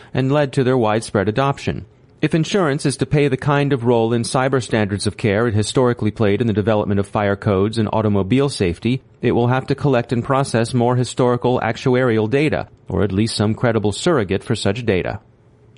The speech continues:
Standards of care and the ethics of securing data concern various professionals that handle large quantities of sensitive customer information.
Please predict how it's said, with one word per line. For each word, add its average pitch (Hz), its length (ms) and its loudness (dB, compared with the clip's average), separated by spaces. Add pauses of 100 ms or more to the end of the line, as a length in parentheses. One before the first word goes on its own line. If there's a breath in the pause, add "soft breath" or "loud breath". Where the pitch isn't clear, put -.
(160)
Standards 151 520 -2
of 113 100 -4
care 127 300 0
and 131 100 -2
the 127 100 -2
ethics 120 360 -2
of 110 100 -2
securing 110 500 0
data 101 280 0
concern 110 520 0
various 113 420 0
professionals 104 640 -2
that 107 120 -2
handle 113 320 0
large 123 320 0
quantities 120 520 0
of 110 100 -8
sensitive 113 540 -2
customer 113 440 0
information. 120 720 -2